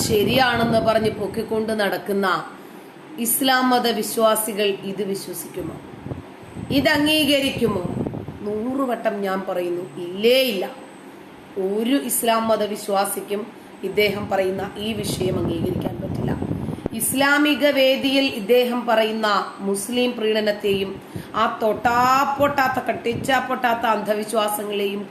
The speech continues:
കള്ളങ്ങളെയും അംഗീകരിക്കാൻ ഹൈന്ദവർക്കോ ക്രൈസ്തവർക്കോ സാധിക്കുമോ? ഇല്ല. പിന്നെ എന്തിനാണ് ഇവരെല്ലാ മതവിശ്വാസികളും ഈ പൊട്ടനെ പൊട്ടി, പൊക്കിയെടുത്തുകൊണ്ട് നടക്കുന്നത്? നമ്പർ വൺ ഫ്രോഡാണ് ഇയാൾ.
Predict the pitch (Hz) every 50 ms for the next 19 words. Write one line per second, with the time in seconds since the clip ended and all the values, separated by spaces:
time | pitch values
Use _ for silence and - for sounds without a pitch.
0 | - 202 185 185 185 190 196 202 196 196 190 190 190 - 180 175 175 185 185 185
1 | 185 190 185 185 - 208 185 170 165 - - - - - - - - - - 190
2 | 185 185 190 190 196 190 190 190 190 - - 196 190 190 196 - 208 190 190 190
3 | 190 - 220 202 202 196 196 - 208 196 196 - 208 196 190 202 202 202 - 202
4 | 196 196 196 196 202 202 - - - - - - - 160 156 - 165 170 - -
5 | - - - - - - - - - - 262 269 277 254 247 240 233 233 247 240
6 | 233 226 220 208 202 208 202 190 190 196 208 208 208 208 202 185 190 185 185 185
7 | - 208 196 190 190 - 202 190 190 185 185 185 185 - 220 208 196 196 185 190
8 | 190 190 196 196 170 147 185 175 165 160 - - - - - - - - 185 160
9 | - 196 190 185 - 180 170 175 175 180 165 156 160 151 - 180 175 165 180 196
10 | 196 202 208 208 208 208 208 196 185 202 196 196 196 - 196 180 180 180 180 175
11 | 170 165 180 196 226 - -